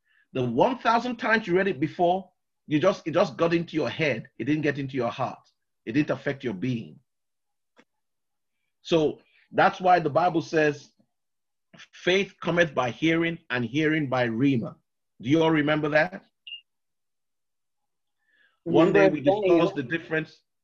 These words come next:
Speaker 1: we discussed the difference between logos and rhema. We said in the Bible, the Greek word logos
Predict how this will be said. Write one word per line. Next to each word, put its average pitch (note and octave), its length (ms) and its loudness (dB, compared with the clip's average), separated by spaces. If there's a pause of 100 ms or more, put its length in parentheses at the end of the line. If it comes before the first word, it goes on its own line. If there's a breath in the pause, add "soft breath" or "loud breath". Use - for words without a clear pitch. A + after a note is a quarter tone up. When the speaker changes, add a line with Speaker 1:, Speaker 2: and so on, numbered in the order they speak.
Speaker 1:
we C3 140 -6
discussed C#3+ 380 -2
the C#3 60 -10
difference D3+ 300 -2
between C3+ 340 -2
logos D3+ 540 0 (120)
and A2+ 160 0
rhema. B2 380 -2 (2750)
We C3 140 -4
said D3 240 0
in C#3+ 120 -2
the C3 80 -2
Bible, C#3+ 640 -2 (880)
the B2 140 -2
Greek D3+ 360 0
word D3+ 340 0
logos C3+ 600 -2